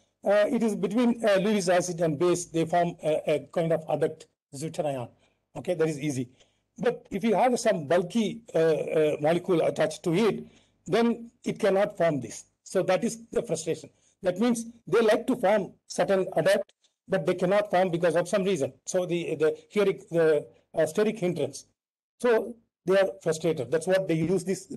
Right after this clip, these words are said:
term frustrated. I think it is correct to use. There is a, actually,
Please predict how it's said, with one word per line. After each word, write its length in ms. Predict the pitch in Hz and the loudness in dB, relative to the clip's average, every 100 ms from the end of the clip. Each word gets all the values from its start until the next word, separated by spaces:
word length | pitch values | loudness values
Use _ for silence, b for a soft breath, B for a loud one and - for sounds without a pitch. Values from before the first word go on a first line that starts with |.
| 123 | -2
term 180 | 180 175 | 0 0
frustrated. 460 | 165 185 175 196 196 | -2 -2 -4 -4 -4
I 60 | |
think 200 | 175 220 | -2 -2
it 100 | 180 | -4
is 80 | 147 | -4
correct 320 | - 165 165 | -2 0 0
to 60 | 165 | -6
use. 260 | 147 151 - b b b | -6 -6 -10 b b b
There 160 | 170 185 | 0 2
is 160 | 202 | 4
a, 300 | 214 190 - | 4 4 2
actually, 520 | 175 170 202 196 196 | 2 2 2 2 0